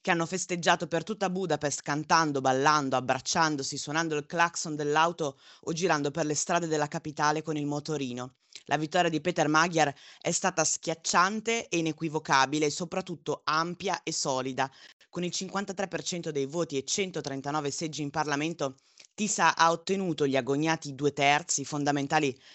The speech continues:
per poter governare e per mettere in campo i cambiamenti e le riforme strutturali necessarie per iniziare a smantellare il sistema oligarchico costruito da Viktor Orban. A salvare il premier uscente non sono bastate le manipolazioni del sistema elettorale né l'appoggio di tutta l'estrema destra europea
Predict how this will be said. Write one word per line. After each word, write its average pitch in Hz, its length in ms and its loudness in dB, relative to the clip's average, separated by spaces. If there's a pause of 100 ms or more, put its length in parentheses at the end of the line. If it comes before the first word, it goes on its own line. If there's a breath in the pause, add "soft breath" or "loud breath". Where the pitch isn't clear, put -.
(140 loud breath)
per 165 140 -4
poter 147 340 -2
governare 151 720 4
e 165 100 0
per 160 160 -2
mettere 156 300 0
in 135 100 -2
campo 156 300 -2
i 131 40 -2
cambiamenti 147 720 0
e - 120 -4
le 147 120 2
riforme 143 420 -2
strutturali 165 640 -2
necessarie 139 880 2 (280 loud breath)
per 180 140 0
iniziare 160 420 0
a 151 40 -2
smantellare 151 680 0
il 139 60 -4
sistema 143 440 -4
oligarchico 127 680 0
costruito 135 500 -6
da 127 140 0
Viktor 127 360 -4
Orban. 113 400 -4 (500 loud breath)
A 156 100 6
salvare 175 320 4
il 170 80 -2
premier 175 280 2
uscente 175 560 0 (380 loud breath)
non 190 160 0
sono 196 220 -2
bastate 180 540 2
le 143 80 2
manipolazioni 139 840 0
del 117 120 -6
sistema 139 380 -4
elettorale 143 580 2
né 160 140 0
l'appoggio 165 640 2
di 139 120 -2
tutta 175 260 0
l'estrema 156 360 0
destra 147 300 -2
europea 156 580 2